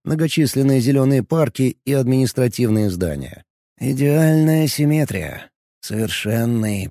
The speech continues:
порядок. Но я смотрю вглубь, дальше, за безупречный фасад. Я вижу подземные уровни, спрятанные от солнечного света, где тысячи людей ежедневно исполняют отведённые им роли,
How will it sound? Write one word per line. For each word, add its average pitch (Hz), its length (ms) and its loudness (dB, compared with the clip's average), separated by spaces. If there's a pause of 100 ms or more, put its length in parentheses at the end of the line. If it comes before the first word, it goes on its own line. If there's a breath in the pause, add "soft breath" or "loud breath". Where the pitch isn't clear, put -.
порядок. 85 760 -10 (640)
Но 98 420 -6 (140)
я 113 280 -4
смотрю 120 380 -2
вглубь, 110 480 0 (240)
дальше, 110 760 -2 (140)
за 156 300 2
безупречный 120 640 0
фасад. - 600 -8 (520)
Я 123 240 2
вижу 131 280 2
подземные 127 520 2
уровни, 104 400 2
спрятанные 104 580 0
от 101 80 -2
солнечного 110 540 0
света, 82 640 -6
где 113 240 0
тысячи 120 380 -2
людей 113 500 2
ежедневно 104 640 2
исполняют 123 800 2
отведённые 127 720 2
им 127 240 2
роли, 95 440 0